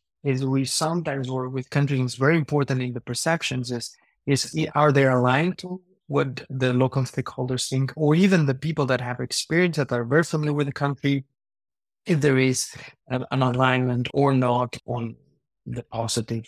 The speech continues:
perceptions about certain areas, not only the general perception. It's very important and a key input, I would say, on the input on the nation brand strategy, right? And the nation brand taxonomy model is, is for us the,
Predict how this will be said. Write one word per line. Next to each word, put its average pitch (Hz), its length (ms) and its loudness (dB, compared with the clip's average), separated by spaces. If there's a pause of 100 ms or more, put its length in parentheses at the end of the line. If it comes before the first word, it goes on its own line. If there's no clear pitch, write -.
perceptions 113 540 -2
about 107 340 -4
certain 113 380 -2
areas, 110 560 -4
not 117 160 -4
only 117 220 -4
the 110 120 -8
general 50 400 -10
perception. - 500 -10
It's 113 140 -10
very 135 340 2
important 120 640 0 (100)
and 131 140 2
a 120 220 0
key 175 280 2
input, 139 300 2
I 123 140 4
would 127 180 2
say, 123 300 -2
on 120 240 -4
the 123 120 0
input 127 280 -2
on 117 120 2
the 117 100 -2
nation - 320 -6
brand 55 220 -8
strategy, - 520 -12 (260)
right? 120 320 -6 (520)
And 143 120 2
the 127 60 4
nation 131 300 2
brand 127 200 2
taxonomy 123 460 -4
model 120 380 2
is, - 180 -4
is 117 180 -2
for 113 260 -2
us 113 140 -4
the, - 160 -8